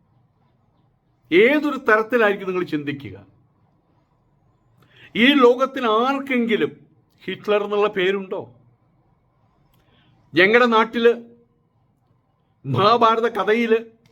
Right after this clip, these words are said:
പുരാണ പ്രസിദ്ധനായിട്ടൊരാളുണ്ട്, ദുശാസനൻ. ഞങ്ങളാരും ദുശാസനൻ എന്ന് പേരിടാറില്ല.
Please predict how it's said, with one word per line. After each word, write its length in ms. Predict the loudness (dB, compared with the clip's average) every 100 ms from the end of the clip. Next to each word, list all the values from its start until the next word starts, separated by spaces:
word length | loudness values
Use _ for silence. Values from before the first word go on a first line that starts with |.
| _ _ _ _ _ _ _ _ _ _ _ _ _ _ _ _ _ _ _ _ _ -4
പുരാണ 300 | 2 2 2 -2
പ്രസിദ്ധനായിട്ടൊരാളുണ്ട്, 960 | -4 -2 0 0 -2 0 0 2 -2 -4
ദുശാസനൻ. 600 | -6 -2 0 0 -4 -8 -10 _ _ _ _ _ _ _ _ _ _ _ _ _ _ _ _ _ _
ഞങ്ങളാരും 420 | 0 2 2 2 -2
ദുശാസനൻ 480 | -4 2 0 0 -6
എന്ന് 120 | -4 -2
പേരിടാറില്ല. 560 | -2 0 0 -2 -6